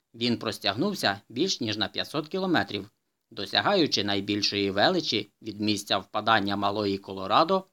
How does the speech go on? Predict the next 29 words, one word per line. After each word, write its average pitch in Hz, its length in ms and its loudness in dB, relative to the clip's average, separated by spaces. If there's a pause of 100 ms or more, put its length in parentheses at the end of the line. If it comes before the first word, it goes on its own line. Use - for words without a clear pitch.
(100)
в 113 40 -20
західний 110 540 -2
край 101 280 0
плато. 117 400 -6 (720)
Саме 208 300 0
цей 160 220 2
відрізок 117 540 0 (100)
і 160 80 -4
називається 131 680 2
Великим 104 460 0
каньйоном 127 520 2
Колорадо. 151 540 2 (800)
Його 117 300 2
ширина 139 440 6
на 117 140 4
рівні 117 320 0
поверхні 107 520 0
плато 165 540 -6
становить 151 600 -2 (160)
вісім 135 380 -4
двадцять 104 340 -4
п'ять 113 220 -6
кілометрів, 165 600 -2 (580)
а 110 120 -2
завглибшки 135 640 -2
він 110 260 0 (200)
близько 165 340 -6
двох 160 260 0
кілометрів. 104 640 -6